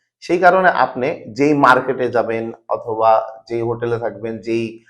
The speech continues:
আহ, টুরিস্ট প্লেসে যাবেন, সেই জায়গাগুলোর নাম মোটামুটি একটা মুখস্থ করে রাখবেন। আপনি একটি কাগজে লিখে নিয়ে যাইতে পারেন। তো এই কাগজটা যদি আপনি দেন যে এগুলো, এগুলো জায়গায় যাবো, তাহলে ওরা, ওনারা আরো কনভিন্স হবে। তো সেই কারণে এই নামগুলো আপনি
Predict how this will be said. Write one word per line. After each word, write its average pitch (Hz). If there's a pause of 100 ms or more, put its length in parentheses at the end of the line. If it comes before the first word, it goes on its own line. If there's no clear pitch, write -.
(200)
আহ, 104
টুরিস্ট 139
প্লেসে 120
যাবেন, 117
সেই 185
জায়গাগুলোর 143
নাম 110 (540)
মোটামুটি 202 (560)
একটা 127
মুখস্থ 180
করে 113
রাখবেন। 90 (360)
আপনি 139
একটি -
কাগজে 135
লিখে 139
নিয়ে 139
যাইতে 127
পারেন। 113
তো -
এই 147
কাগজটা 160
যদি 202
আপনি 208
দেন 156
যে 147
এগুলো, 160
এগুলো 156
জায়গায় 151
যাবো, 120
তাহলে 151
ওরা, 156 (100)
ওনারা 143
আরো 139 (160)
কনভিন্স 117
হবে। 92 (320)
তো -
সেই 160
কারণে 170
এই 156 (200)
নামগুলো 147
আপনি 131